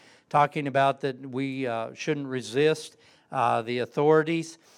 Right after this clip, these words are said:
It talks about that, uh, the rulers are a terror to those, uh, who do evil, not to those who do good. That's obviously when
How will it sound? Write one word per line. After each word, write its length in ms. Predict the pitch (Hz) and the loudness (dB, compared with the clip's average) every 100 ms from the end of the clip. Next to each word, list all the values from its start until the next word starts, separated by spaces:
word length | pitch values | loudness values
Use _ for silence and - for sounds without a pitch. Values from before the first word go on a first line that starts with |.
| _ | _
It 120 | 139 - | -8 0
talks 320 | 135 131 143 | 0 0 -6
about 400 | 131 135 135 135 | -2 0 0 -2
that, 300 | 127 117 - | -4 -4 -4
uh, 300 | 117 117 117 | -4 -4 -8
the 100 | 120 | -14
rulers 460 | 139 131 147 143 135 | -6 -2 -2 -2 -4
are 140 | 131 | -6
a 60 | 120 | -8
terror 340 | - 143 143 147 | -6 -4 -2 -4
to 120 | 135 | -6
those, 560 | 135 135 139 135 - 147 | -6 -6 -6 -10 -16 -12
uh, 260 | 127 120 | -10 -8
who 100 | 127 | -12
do 200 | 120 123 | -10 -6
evil, 300 | 131 147 151 | -4 -4 -4
not 240 | 143 131 131 | -4 -8 -8
to 60 | |
those 260 | 123 127 117 | -6 -6 -8
who 100 | 117 | -12
do 160 | 117 | -12
good. 400 | 113 131 147 160 - _ _ - | -8 -4 -4 -4 -8 _ _ -14
That's 180 | 127 | -8
obviously 840 | 127 135 127 147 143 143 151 156 156 | -2 -2 -2 -6 -8 -8 -8 -8 -10
when 480 | 127 151 135 131 | -14 -12 -12 -12